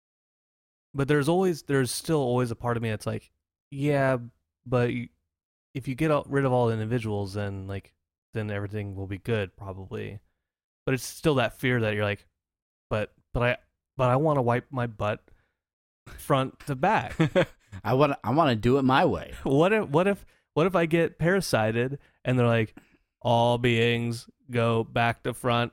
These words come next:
Speaker 1: I'm like, "No, my balls. The poop's gonna get on my balls.
Speaker 2: <laughs>
Speaker 1: I don't want that." You know, and that's my, my, that's my greatest fear with <laughs>
Speaker 2: Uh, you know, you bring up an interesting point though too, because in,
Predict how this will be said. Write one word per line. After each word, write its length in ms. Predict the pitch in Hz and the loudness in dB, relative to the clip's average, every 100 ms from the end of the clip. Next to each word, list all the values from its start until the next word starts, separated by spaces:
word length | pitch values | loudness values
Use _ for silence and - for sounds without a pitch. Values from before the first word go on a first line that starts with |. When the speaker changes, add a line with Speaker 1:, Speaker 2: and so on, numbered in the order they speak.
| - | -4
Speaker 1:
I'm 80 | 147 | -2
like, 180 | 139 - | -2 -2
"No, 540 | 180 202 220 214 196 | 0 2 2 2 0
my 180 | 165 170 | 4 4
balls. 600 | 170 208 220 202 143 117 - - - - | 4 4 4 4 2 0 -6 -8 -4 -2
The 80 | |
poop's 320 | 139 190 226 190 | 2 2 2 0
gonna 140 | 180 | 0
get 180 | 156 180 | 2 2
on 260 | 175 185 196 | 2 0 2
my 120 | 196 | 0
balls. 540 | 190 240 196 117 113 190 - 185 - - | 2 2 4 4 6 2 4 0 0 -8
Speaker 2:
<laughs> 380 | - - - | -8 -10 -8
Speaker 1:
I 100 | 147 | 0
don't 140 | 156 190 | 2 2
want 280 | 233 311 - | 2 0 -2
that." 340 | 107 104 110 - - _ _ - | -4 -4 -10 -16 -20 _ _ -2
You 80 | 135 | 0
know, 140 | 170 | 2
and 160 | 151 156 | 2 2
that's 200 | 175 - | 0 2
my, 160 | 156 147 - | 0 0 -2
my, 160 | 147 143 | 0 2
that's 220 | 135 - | 0 2
my 100 | 139 | 0
greatest 380 | 123 120 120 - | 2 2 0 0
fear 340 | 127 123 110 | 0 0 0
with 320 | 113 110 110 - | -2 -2 -2 -4
<laughs> 1500 | 147 - - - - - - - - - - - - - - - - _ _ _ _ _ - - - - - 302 165 - | -4 -4 -14 -14 -12 -10 -10 -10 -10 -8 -6 -2 -4 -6 -6 -6 -6 _ _ _ _ _ -20 -18 -20 -20 -16 -12 -10 2
Speaker 2:
Uh, 320 | 180 180 175 - _ | 4 6 4 0 _
you 100 | 190 | 2
know, 100 | 190 | 4
you 140 | 185 180 | 4 4
bring 160 | 175 208 | 4 4
up 80 | |
an 80 | 180 | 2
interesting 340 | 160 - 156 127 | 0 0 0 2
point 280 | 147 147 | 2 2
though 140 | 139 117 | 2 2
too, 260 | - 151 | 2 0
because 480 | 131 120 123 113 110 | 0 0 2 0 -4
in, 380 | - 131 135 127 | -6 -2 0 -2